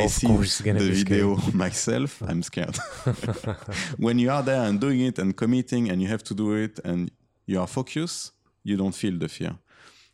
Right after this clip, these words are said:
Speaker 1: But when you step back and you look at it and you s-, saw yourself,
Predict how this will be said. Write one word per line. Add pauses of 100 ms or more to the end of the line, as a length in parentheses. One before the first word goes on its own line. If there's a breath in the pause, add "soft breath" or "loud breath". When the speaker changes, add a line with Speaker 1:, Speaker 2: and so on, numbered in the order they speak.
Speaker 1:
But
when
you
step
back (120)
and
you
look
at
it
and
you
s-, (100)
saw
yourself,